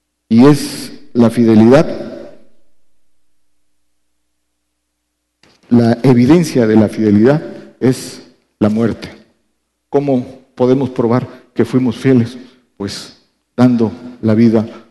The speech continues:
por el Señor. Pero antes de nuestro derramamiento de sangre, para aquellos que quieren la mejor bendición,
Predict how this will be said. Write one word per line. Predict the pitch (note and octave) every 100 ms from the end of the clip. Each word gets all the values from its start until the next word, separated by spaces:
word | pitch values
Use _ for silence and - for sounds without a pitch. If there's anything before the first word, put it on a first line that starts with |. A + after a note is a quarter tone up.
| _ -
por | G2+
el | F#2+
Señor. | - F2 F#2 F2+ - -
Pero | A2+ A2+
antes | C3+ D3+ - - - - - _ _
de | A#2+
nuestro | A2 G#2+ - G#2
derramamiento | G2 G2 G2 A#2 A#2+
de | A#2+
sangre, | G2+ A2+ A2+
para | - G#2
aquellos | G2 - E3 D#3 A2+ -
que | A#2+
quieren | A2 C3 A#2+
la | G#2+
mejor | G2+ G#2+ A#2+
bendición, | A#2 G#2 F#2 C3